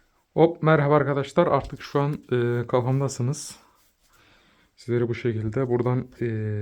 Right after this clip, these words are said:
dediğim gibi ayar yapabiliyorum. Evet arkadaşlar, bu şekilde. Yani bu şekilde değerli arkadaşlar.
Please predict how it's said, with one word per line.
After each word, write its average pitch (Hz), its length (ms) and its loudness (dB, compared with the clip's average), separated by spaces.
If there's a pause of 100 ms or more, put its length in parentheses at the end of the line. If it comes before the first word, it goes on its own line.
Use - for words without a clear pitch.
(160)
dediğim 117 320 -2
gibi 113 140 -4
ayar 110 220 -2
yapabiliyorum. 110 520 -6 (480)
Evet 123 160 2
arkadaşlar, 120 460 -2
bu 123 60 -6
şekilde. 120 460 -4 (920)
Yani 113 280 -4
bu 113 40 -6
şekilde 113 580 -2
değerli 110 300 2
arkadaşlar. 110 760 -4